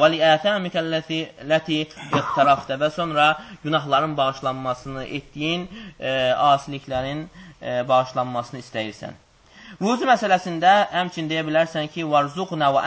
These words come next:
əntə xeyrur raziqin." Bizə ruzi ver, sən ruzi verənlərin ən xeyirlisisən. "Və təqulu ya Rab, alimnə ənə xəzainə kulli ş-, kullə şeyin biyədeykə." E, artıq biz bildik ki, yəni bütün hər bir şeyin xəzinəsi sənin əlindədir.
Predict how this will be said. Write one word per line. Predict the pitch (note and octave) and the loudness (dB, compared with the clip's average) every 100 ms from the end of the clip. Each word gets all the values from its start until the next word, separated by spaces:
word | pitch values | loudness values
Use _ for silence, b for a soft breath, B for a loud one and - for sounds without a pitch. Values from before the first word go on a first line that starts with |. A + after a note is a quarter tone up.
| G3+ | 0
əntə | G3 F3+ | 2 0
xeyrur | F#3+ G3 F#3+ D3+ | 0 -4 -2 4
raziqin." | C#3 B2 C3 B2+ C3 | 6 4 0 -8 -4
Bizə | F3 F3+ | -2 0
ruzi | E3+ D#3 F3+ | -2 -4 -2
ver, | G3+ | -2
sən | G3 G3 F#3+ E3+ | -2 -2 -2 -2
ruzi | E3 E3 | -4 -4
verənlərin | D3+ D3 C#3+ C#3 A#2+ | -2 0 0 -2 -2
ən | D3 C#3+ | -4 -4
xeyirlisisən. | C3+ B2+ C3 - A#2 G2 - B B F#3 | -8 -8 -10 -8 -8 -8 -14 B B 6
"Və | E3+ | 6
təqulu | G#3 - G#3+ G3 | 8 6 4 0
ya | F3 D#3+ | 8 10
Rab, | D#3+ E3 - - - B B | 10 8 6 -12 -20 B B
alimnə | D#3+ F3+ B3+ A3 | 8 8 8 0
ənə | G3+ G#3+ F#3+ | 0 0 0
xəzainə | F#3 F3 E3 G3 G3 F3+ E3+ D#3 C#3+ - | 4 4 6 4 4 0 -2 0 0 -2
kulli | G3 F#3+ E3+ D#3+ | -6 -4 -4 -4
ş-, | - | -6
kullə | - F#3 E3+ D#3 | -6 -4 -4 -4
şeyin | F#3 F#3 E3+ D3 | -4 -6 -6 -2
biyədeykə." | D3 C#3+ E3+ D3+ C3+ A2 - B B G#3 E3+ | -2 0 0 -2 -2 -4 -4 B B -20 -6
E, | C#3+ C#3+ C3+ - E3 | 4 8 8 8 6
artıq | E3+ G#3 F#3+ | 4 0 -10
biz | E3 D#3 | -10 -6
bildik | D3+ D3 F3+ F3 | -6 -4 -4 -6
ki, | - B2 G#2+ F3+ D3 | -8 -8 -10 -14 -4
yəni | D3 D#3+ | -2 0
bütün | F3+ G#3+ | -4 -6
hər | F#3 A#3+ A#3+ | 2 2 2
bir | G#3 | -4
şeyin | G3+ G3+ G3+ | -6 -4 -2
xəzinəsi | G3+ F3+ F3+ F3 F3 F#3 | 0 0 0 -4 -4 -4
sənin | E3+ F3 D3+ | -2 2 0
əlindədir. | C#3+ C3 A#2 G#2+ | 0 0 -2 -2